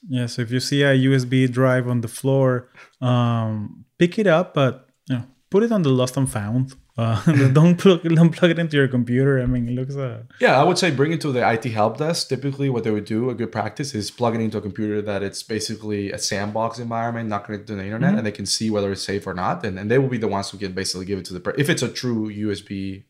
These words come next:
Speaker 2: that somebody dropped, they can give it to that person. Or if it's a virus, they can basically figure out who it was, and they can do all the forensics that they need to do.
Speaker 1: Right. But if it's a U S B drive that looks weird and it has a little note that says,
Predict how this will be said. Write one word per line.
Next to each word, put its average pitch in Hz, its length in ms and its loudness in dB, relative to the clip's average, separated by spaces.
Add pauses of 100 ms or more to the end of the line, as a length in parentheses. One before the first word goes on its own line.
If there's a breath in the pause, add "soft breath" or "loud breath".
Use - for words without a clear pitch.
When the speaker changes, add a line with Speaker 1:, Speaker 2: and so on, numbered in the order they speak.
(120)
Speaker 2:
that 98 160 -6
somebody 101 240 -4
dropped, 101 440 -2
they 107 100 -6
can 104 120 -6
give 101 120 -6
it - 60 -18
to - 60 -16
that 92 160 -6
person. 151 340 0
Or 165 240 4
if 110 120 -2
it's 117 140 -4
a 107 40 -6
virus, 123 360 0
they 104 60 -6
can 95 120 -6
basically 95 300 -6
figure 90 280 -10
out 90 240 -10 (600 loud breath)
who 113 220 -4
it 95 40 -4
was, 104 420 4
and 90 100 -8
they 90 60 -8
can 92 120 -8
do 95 120 -4
all 95 100 -4
the 92 220 -8
forensics - 840 -8
that 80 120 -8
they 85 80 -10
need 71 160 -14
to 57 80 -18
do. 50 220 -12 (180)
Speaker 1:
Right. 120 400 0 (280)
But 127 140 2
if 127 100 2
it's 135 140 2
a 127 80 4
U 131 140 2
S 131 120 2
B 127 260 2
drive 127 460 2
that 113 140 -2
looks 117 340 -6 (100)
weird 117 580 0
and 110 100 0
it 110 40 -2
has 113 240 -4
a 117 40 -4
little 113 300 -2 (120)
note 110 180 -2
that 110 180 -10
says, 110 360 -4